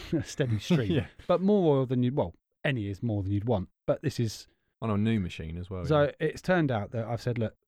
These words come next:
Speaker 1: put it back, let's put it back how it was. We'll
Speaker 2: Yeah.
Speaker 1: put the screws back in," which is a stupid design anyway.
Speaker 2: Yeah.
Speaker 1: Um, and I'll have to email the company. But I can s-, th-, I'm setting it up for, we'll do weekly <laughs> updates as we go along,
Speaker 2: Yeah.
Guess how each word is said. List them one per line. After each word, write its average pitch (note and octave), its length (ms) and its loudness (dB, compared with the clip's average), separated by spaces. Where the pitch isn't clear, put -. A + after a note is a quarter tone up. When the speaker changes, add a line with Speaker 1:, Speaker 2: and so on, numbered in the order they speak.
Speaker 1:
put E3 100 4
it E3+ 80 0
back, C#3 140 0
let's D3 100 -6
put F3 160 0
it E3+ 60 -4
back C#3+ 160 -2
how B2+ 120 -2
it F#2+ 80 -2
was. F#2 260 -6
We'll - 120 0
Speaker 2:
Yeah. - 20 -4
Speaker 1:
put F#2+ 140 2
the C3+ 40 -10
screws G#2 380 0
back - 260 -8
in," F#2 120 -4
which G2 180 -8
is G2+ 60 -4
a G#2+ 60 -2
stupid C3 420 -2
design F#2+ 360 -2
anyway. E2+ 360 -4
Speaker 2:
Yeah. F2 200 -4
Speaker 1:
Um, A2 300 2
and A#2 100 0
I'll G#2+ 100 2
have G#2 120 0
to A2 100 -2
email F#2+ 240 0
the F#2 60 -4
company. G#2 420 -8
But C3+ 140 0
I D#3+ 100 2
can D3+ 180 2
s-, - 180 -2
th-, E3 220 -2
I'm D3 140 4
setting D#3 360 0
it C#3+ 80 -4
up B2+ 200 -6
for, A2 200 0
we'll A2+ 160 0
do A2+ 200 2
weekly A2+ 380 -2
<laughs> - 40 4
updates A#2+ 440 -2
as G#2 100 -8
we A2+ 80 -2
go A#2 120 0
along, A2 120 4
Speaker 2:
Yeah. G#2+ 160 2